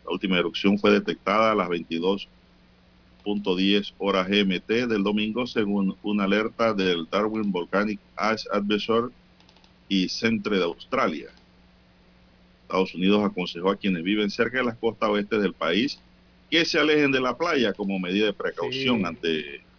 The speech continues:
Speaker 1: los oleajes.
Speaker 2: Sí, mi-, mire que en
Speaker 1: Bien.
Speaker 2: Chile, eh, en varios países de Sudamérica emitieron alerta de tsunami,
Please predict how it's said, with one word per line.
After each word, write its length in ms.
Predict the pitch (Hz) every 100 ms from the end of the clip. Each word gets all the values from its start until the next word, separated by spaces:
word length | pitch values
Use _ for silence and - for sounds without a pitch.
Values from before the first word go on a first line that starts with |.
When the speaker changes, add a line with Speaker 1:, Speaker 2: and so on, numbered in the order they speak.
| _
Speaker 1:
los 120 | 85
oleajes. 600 | 80 85 110 107 85 - - - - - -
Speaker 2:
Sí, 140 | 147
mi-, 160 | 127 131
mire 300 | 127 143 151
que 80 | 143
en 60 |
Speaker 1:
Bien. 100 | 120
Speaker 2:
Chile, 220 | 160 151 151
eh, 840 | 143 123 107 107 123 120 117 127
en 120 | 127
varios 260 | 123 139 156
países 320 | 139 131 165
de 40 | 147
Sudamérica 520 | 135 123 131 147 151
emitieron 600 | 139 127 135 139 151 139
alerta 360 | 120 135 135 147
de 80 |
tsunami, 500 | 135 143 143 151 143